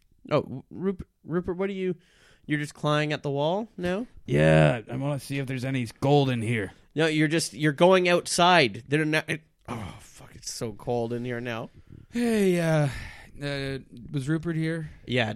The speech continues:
Speaker 1: sorry, Joel, put on your jacket. Rupert's
Speaker 2: Yeah,
Speaker 1: got a
Speaker 2: it's,
Speaker 1: big hole
Speaker 2: it's
Speaker 1: in the wall.
Speaker 2: very cold. Oh
Speaker 1: There's a
Speaker 2: my
Speaker 1: huge
Speaker 2: God. I'm
Speaker 1: draft.
Speaker 2: so sick of Rupert being here.
Speaker 1: He just
Speaker 2: I hope
Speaker 1: clawed the
Speaker 2: we,
Speaker 1: drywall.
Speaker 2: I hope we never hear from him again.
Speaker 1: Well, I,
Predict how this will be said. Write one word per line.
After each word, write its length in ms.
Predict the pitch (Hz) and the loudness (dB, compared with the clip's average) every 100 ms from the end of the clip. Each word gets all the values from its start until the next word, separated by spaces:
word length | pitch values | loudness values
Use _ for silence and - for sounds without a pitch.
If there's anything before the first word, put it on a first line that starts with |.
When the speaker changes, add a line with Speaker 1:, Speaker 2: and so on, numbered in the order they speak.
| - | -6
Speaker 1:
sorry, 280 | - 113 | -2 -2
Joel, 300 | 110 120 117 | 0 0 0
put 180 | 110 135 | 2 2
on 200 | 131 127 | 2 2
your 100 | 120 | 2
jacket. 420 | 110 110 107 - - | 2 0 -2 -4 -2
Rupert's 500 | 117 139 - 123 - | 0 2 0 -2 -4
Speaker 2:
Yeah, 40 | |
Speaker 1:
got 140 | 113 | -4
a 20 | 117 | -4
Speaker 2:
it's, 80 | 107 | -4
Speaker 1:
big 300 | 113 104 123 | -6 -6 -4
hole 280 | 135 104 | 0 0
Speaker 2:
it's 60 | 101 | -2
Speaker 1:
in 40 | 104 | -6
the 80 | |
wall. 200 | 101 101 | -6 -6
Speaker 2:
very 120 | 95 98 | -6 -8
cold. 400 | 113 101 101 107 | -8 -6 -4 -2
Oh 40 | |
Speaker 1:
There's 120 | 113 | 0
a 60 | 98 | 0
Speaker 2:
my 40 | |
Speaker 1:
huge 300 | 92 110 101 | -2 -4 -4
Speaker 2:
God. 80 | 104 | -4
I'm 60 | 104 | -4
Speaker 1:
draft. 260 | 113 110 | -4 -2
Speaker 2:
so 140 | 170 151 | -2 -2
sick 320 | - 123 - | -4 -6 -2
of 100 | 107 | -2
Rupert 340 | 104 95 104 | -2 -2 -4
being 320 | 95 101 98 | 0 0 0
here. 240 | 95 101 95 | -2 -2 -2
Speaker 1:
He 60 | |
just 220 | 127 139 - | 0 -2 0
Speaker 2:
I 60 | |
hope 100 | 113 | 2
Speaker 1:
clawed 220 | 123 123 113 | 4 4 4
the 60 | |
Speaker 2:
we, 40 | 107 | 2
Speaker 1:
drywall. 580 | 107 107 107 98 98 | 2 0 -2 -4 -6
Speaker 2:
I 60 | 107 | -4
hope 220 | 113 - | -4 0
we 80 | 113 | -2
never 500 | 107 98 101 101 95 - | 0 -4 -2 -4 -4 -10
hear 260 | - 95 | -10 -10
from 220 | 98 92 | -8 -8
him 140 | 98 92 | -6 -8
again. 320 | 78 87 85 117 | -8 -8 -4 2
Speaker 1:
Well, 580 | 123 123 123 117 110 - - | 4 6 6 4 0 -4 2
I, 580 | 117 104 113 123 117 | 2 4 4 4 2